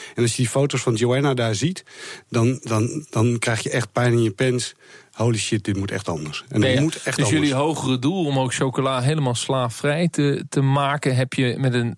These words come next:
Speaker 2: met een expositie, wil je nu laten zien dit najaar in de beurs van Berlage?
Speaker 1: Ja.
Speaker 2: En, eh, dat was dan het P R-doel. Eh, veel publiciteit, zie je het eigenlijk ook terug in de cijfers, die publiciteit?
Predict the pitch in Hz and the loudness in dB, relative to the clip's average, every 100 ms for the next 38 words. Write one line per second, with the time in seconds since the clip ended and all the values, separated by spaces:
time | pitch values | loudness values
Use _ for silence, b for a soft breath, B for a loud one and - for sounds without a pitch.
0 | 123 120 110 110 - - 120 139 156 - | -2 0 0 0 -2 0 0 0 0 0
1 | 147 B B B 135 139 131 139 147 135 | 0 B B B 2 2 2 2 0 0
2 | 123 123 151 180 156 147 156 156 151 - | -2 -2 0 2 0 0 0 0 -2 0
3 | 143 123 127 - 120 127 160 147 135 220 | 0 2 -2 -2 -2 0 0 -4 -4 -2
4 | 139 131 B B 131 120 131 135 127 117 | -2 -2 B B -2 0 0 0 0 0
5 | 123 113 127 123 123 160 147 180 196 B | 0 0 0 0 0 0 0 0 -2 B
6 | B 139 123 180 180 170 147 - 170 196 | B -4 0 0 0 -2 -2 0 -2 -2
7 | - 196 - 180 - 190 196 185 175 - | -2 -2 -2 -2 -2 -2 2 2 2 0
8 | 196 226 233 - 196 185 180 196 226 - | 0 -2 -4 0 0 0 0 0 -2 -4